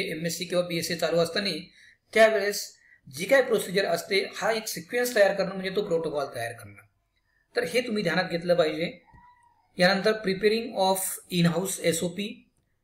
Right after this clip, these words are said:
developing protocols and reports, ह्याही गोष्टी तुम्हाला आल्या पाहिजे. नंतर having hands on experience and good knowledge on microbiology, ferme-, fermentation technique is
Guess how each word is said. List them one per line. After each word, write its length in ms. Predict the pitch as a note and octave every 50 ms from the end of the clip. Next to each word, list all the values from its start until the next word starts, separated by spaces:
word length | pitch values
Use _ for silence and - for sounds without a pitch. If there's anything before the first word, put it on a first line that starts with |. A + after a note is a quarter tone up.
| _ _ -
developing 480 | D#3+ D3+ D#3 D#3 E3+ F3 F3 F3+ F3+ F3
protocols 560 | D#3 E3 E3 E3 F3+ G3 F#3+ G#3 A#3 A3+ - F3+
and 200 | F3 F3 E3+ C3+
reports, 420 | C#3 - - - - - - - - - - - _ _ _
ह्याही 180 | - D#3 F3 G#3
गोष्टी 300 | F3+ F#3+ E3+ - F#3 E3+
तुम्हाला 380 | E3+ E3 D#3 D#3 D#3 - - - - _ _ _ _ _ _ _ _ -
आल्या 220 | - D3+ F3 E3+ -
पाहिजे. 340 | - A#2 A2 A2+ A2+ G#2+ - _ _ _ _ _ _ _ _ _ _ _ _ _ _ -
नंतर 420 | E3+ F3 F#3+ F3 G#3+ G#3+ A3+ - - - -
having 260 | D#3 E3+ G#3 A3+ A#3+ - - - - _ _ _ _ _ _ -
hands 360 | - - - G#3+ A#3 B3 B3 B3
on 180 | A#3 A3+ A3+ A3+ - -
experience 560 | E3+ - - - - G#3+ G#3 F3 C#3 C3+ - -
and 260 | F3+ F#3+ F#3+ G3 F#3+ D#3 D3+
good 180 | F3+ A#3 G3
knowledge 380 | F#3+ F#3+ F#3 F#3 F#3+ G3 F#3+ - - -
on 240 | E3+ F3 E3+ F3 E3+
microbiology, 720 | D3+ C#3 C#3+ - - F3 F3 F3 F3 F#3 F3+ F3 G3+ A#3 C4 - - _ _ _ _ _ _ _ _ _ _ _ - -
ferme-, 380 | - F3 E3+ F3 F#3+ F#3 F3 - - _ _ _ _ -
fermentation 540 | E3+ E3 E3 F3 F3+ E3+ F3+ E3+ - F#3 F3 -
technique 400 | E3 D#3 - E3 E3 E3+ E3 - - -
is 140 | D3+ -